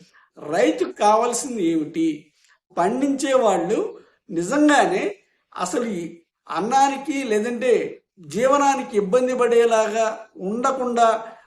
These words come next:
వాళ్ళ పరిస్థితి, కార్పొరేట్ ఉద్యోగాలు చేసే వాళ్ళకన్నా ఎక్కువగా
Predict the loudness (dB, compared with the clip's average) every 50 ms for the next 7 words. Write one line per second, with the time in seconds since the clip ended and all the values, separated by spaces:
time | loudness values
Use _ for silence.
0 | _ _ -4 2 4 4 4 2 2 2 2 0 0 -2 -4 -6 -8 -8 -8 -10
1 | -12 -12 -14 -16 -20 _ _ _ _ -4 0 4 6 6 6 6 4 2 0 0
2 | 0 2 4 4 4 4 2 -2 -6 -8 -10 -10 -10 -12 -10 -2 2 4 4 4
3 | 4 4 4 2 2 0 -2 -4 -2 -2 -2 0 0 2 4 4 4 2 0 -2
4 | -4 -6 -6 -4 -4 -4 -4 -4 -4 -4 -6 -8 -10 -8 -4 -4 -2 0 2 2
5 | 2 2 2 -2 -8